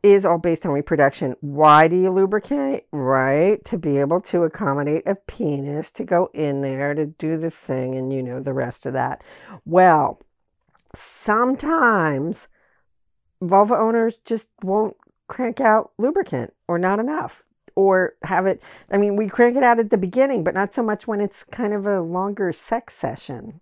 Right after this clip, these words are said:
So that happens constantly. And using lube is nothing to be ashamed of. This is the whole thing, is that I know, and I know this for myself,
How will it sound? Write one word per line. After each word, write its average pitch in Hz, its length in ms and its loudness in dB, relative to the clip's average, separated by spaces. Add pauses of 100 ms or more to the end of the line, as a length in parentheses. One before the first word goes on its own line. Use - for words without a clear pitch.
So 185 360 -2 (300)
that 233 160 -2
happens 247 500 -4
constantly. - 880 -8 (420)
And 185 240 2 (100)
using 214 560 0
lube 214 280 2
is 151 160 -4
nothing 214 880 0
to 185 100 -6
be 165 200 -2
ashamed 151 500 -4
of. 123 320 -4
This 202 180 -2
is 370 100 -4
the 311 60 -2
whole 294 180 -2
thing, 196 240 -2 (280)
is 185 100 0
that 196 140 4
I 196 80 2
know, 220 540 2
and 190 120 2
I 190 60 2
know 202 220 2
this 202 240 0
for - 120 -8
myself, 220 560 2